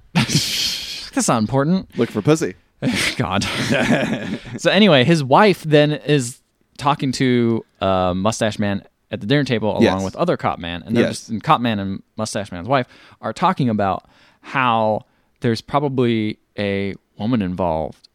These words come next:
Speaker 2: Mm.
Speaker 1: and, uh, with Simi. They really need to, or, uh, sorry, a man
Speaker 2: <laughs>
Speaker 1: involved
Speaker 2: I
Speaker 1: with
Speaker 2: was gonna
Speaker 1: Simi.
Speaker 2: say.
Speaker 1: I mean, who knows?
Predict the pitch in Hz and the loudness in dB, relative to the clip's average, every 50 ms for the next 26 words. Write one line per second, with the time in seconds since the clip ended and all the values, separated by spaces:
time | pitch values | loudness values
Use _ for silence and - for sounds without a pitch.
0 | - - 98 90 90 92 95 92 92 92 - 123 117 110 98 95 92 90 90 95 | -14 -14 -12 -12 -10 -8 -6 -4 -2 -2 -4 -4 -6 -8 -8 -10 -12 -12 -12 -8
1 | 92 101 92 90 90 95 95 - - - 113 101 95 92 87 95 98 113 135 135 | -6 -4 -2 -2 -2 -4 -6 -6 -4 -4 -4 -2 -2 -4 -4 -2 0 0 2 2
2 | 127 120 117 110 107 101 87 110 131 131 120 - 117 - - 117 101 98 107 123 | 2 2 2 0 0 -2 0 2 2 2 2 0 -2 0 0 0 2 2 2 2
3 | 131 139 139 120 110 113 98 98 214 190 - - 175 202 190 165 - - - 151 | 2 2 2 2 2 4 4 4 4 2 2 4 4 4 4 4 2 2 0 0
4 | - - 139 127 147 - - 127 131 123 113 156 139 117 104 107 - | 2 2 0 0 0 0 0 0 0 0 0 0 0 -2 -2 -4 -6